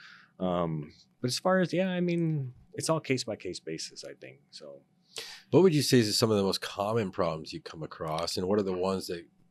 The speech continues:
Speaker 2: keep you there overnight?
Speaker 1: The most common stuff is, like, coils. Um,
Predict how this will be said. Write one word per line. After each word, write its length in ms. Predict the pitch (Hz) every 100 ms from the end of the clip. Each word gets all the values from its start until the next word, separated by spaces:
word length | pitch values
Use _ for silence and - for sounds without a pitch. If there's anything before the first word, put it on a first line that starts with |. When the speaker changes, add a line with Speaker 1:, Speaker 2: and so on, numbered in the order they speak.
| _ -
Speaker 2:
keep 240 | 104 90
you 100 | 87
there 240 | 87 87
overnight? 460 | 82 80 80 80 76 - - - - _ _ _ _ _ _ - _ _
Speaker 1:
The 120 | 151
most 280 | 175 160 -
common 320 | 123 117 101
stuff 280 | - 87 -
is, 140 | 76
like, 140 | 78 -
coils. 540 | - 50 - - - _ _ _
Um, 460 | 90 85 78 76